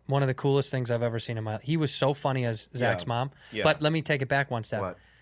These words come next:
Speaker 1: The reason I respect guys like that, like Howie's work ethic, like you're talking about,
Speaker 2: Mm.
Speaker 1: you're talking about a guy who's been in the game for so fucking long
Speaker 2: Yeah.
Speaker 1: and done so much. Dude,
Speaker 2: His
Speaker 1: Bobby's,
Speaker 2: career
Speaker 1: Bobby's World
Speaker 2: I know.
Speaker 1: was wa-,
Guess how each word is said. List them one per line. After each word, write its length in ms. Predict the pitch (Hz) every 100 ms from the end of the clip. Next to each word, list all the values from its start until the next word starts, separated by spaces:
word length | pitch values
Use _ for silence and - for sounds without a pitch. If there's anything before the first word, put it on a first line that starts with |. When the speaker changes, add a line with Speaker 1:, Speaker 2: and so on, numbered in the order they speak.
| _
Speaker 1:
The 80 | 135
reason 240 | 147 190
I 40 | 196
respect 420 | 160 - 143 139
guys 240 | 143 143
like 160 | 135 131
that, 180 | 131 131
like 140 | 120
Howie's 320 | - 120 123
work 220 | 117 127 143
ethic, 240 | 143 151
like 100 | 117
you're 80 | 120
talking 300 | 127 123 151
about, 220 | 170 170
Speaker 2:
Mm. 100 | 90 80 - -
Speaker 1:
you're 140 | 156
talking 160 | 254 247
about 120 | 202
a 40 |
guy 180 | 156 156
who's 160 | 151 127
been 200 | 135 147
in 80 | 147
the 60 |
game 260 | 127 127 123
for 100 | 110
so 480 | - - - 120 165
fucking 380 | - 190 202
long 160 | 185 170
Speaker 2:
Yeah. 80 | 165
Speaker 1:
and 140 | 170
done 400 | 143 151 139 127 - _ -
so 440 | - - 160 139
much. 680 | 120 117 123 135 - - - - _ _ _ _ _ _ - -
Dude, 120 | -
Speaker 2:
His 100 | 233
Speaker 1:
Bobby's, 400 | 165 190 170 170
Speaker 2:
career 100 | 147
Speaker 1:
Bobby's 480 | 143 175 226 233 175
World 460 | 131 151 127 - 120
Speaker 2:
I 140 | 139 131
know. 300 | 117 92 - - _ _ _ -
Speaker 1:
was 400 | 147 160 143 -
wa-, 220 | - 151